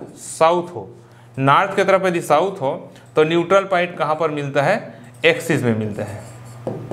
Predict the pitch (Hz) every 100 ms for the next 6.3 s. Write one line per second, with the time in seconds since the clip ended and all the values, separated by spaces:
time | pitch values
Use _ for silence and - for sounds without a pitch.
0 | - - - 147 156 180 127 113 107 104
1 | 104 - - - - 139 160 180 185 180
2 | 165 - 151 185 185 247 294 - - -
3 | - 165 185 202 175 - 190 160 131 113
4 | 110 104 - - - 170 170 160 160 226
5 | 226 208 202 202 196 196 180 156 151 139
6 | 131 156